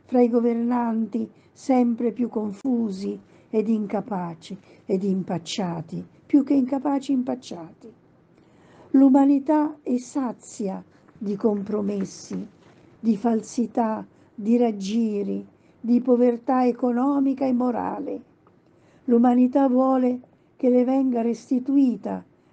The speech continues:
la speranza nel futuro, nei progetti di vita, nei traguardi lavorativi. Solo la dimensione divina può rasserenare gli animi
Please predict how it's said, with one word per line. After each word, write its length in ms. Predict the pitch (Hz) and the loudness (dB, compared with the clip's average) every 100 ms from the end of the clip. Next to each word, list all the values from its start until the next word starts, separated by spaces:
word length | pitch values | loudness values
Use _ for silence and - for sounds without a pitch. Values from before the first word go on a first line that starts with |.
| - | -10
la 140 | 208 | -8
speranza 760 | 202 - 220 240 269 262 254 240 | -8 -4 0 2 2 2 -2 -2
nel 180 | 226 208 | -2 -4
futuro, 720 | - 247 - 240 208 202 247 _ _ _ _ - | -10 -10 -6 -4 -4 -8 -16 _ _ _ _ 0
nei 180 | 220 208 | 2 2
progetti 760 | 233 220 202 254 254 254 247 | 2 0 2 2 2 -2 -4
di 160 | 214 208 | -2 -2
vita, 500 | 220 277 294 302 277 - _ _ _ _ - | 2 4 2 0 -6 -10 _ _ _ _ -4
nei 180 | 233 208 | -2 0
traguardi 720 | 208 202 208 208 196 185 196 | 0 -2 0 0 -2 -2 -2
lavorativi. 960 | 196 196 190 196 - 214 190 214 254 - _ _ _ _ _ _ _ | -2 -2 -4 -6 -10 -6 -6 -6 -10 -14 _ _ _ _ _ _ _
Solo 500 | - - 294 311 302 | -20 2 6 6 6
la 120 | 294 269 | 4 4
dimensione 880 | 262 254 254 247 - 277 269 254 | 4 2 2 -2 0 0 2 2
divina 640 | 240 240 233 220 196 185 190 _ _ _ _ _ | 0 0 -2 -4 -4 -6 -10 _ _ _ _ _
può 360 | 240 233 233 269 _ _ _ _ _ _ - - - - 320 330 359 339 | 2 4 2 -4 _ _ _ _ _ _ -20 -20 -16 -10 -10 -8 -6 0
rasserenare 1040 | 302 294 - 294 285 285 330 262 196 196 | 0 0 2 2 4 2 2 2 -2 -4
gli 180 | 196 202 | -4 -4
animi 600 | 190 190 190 190 190 | -4 -6 -4 -4 -6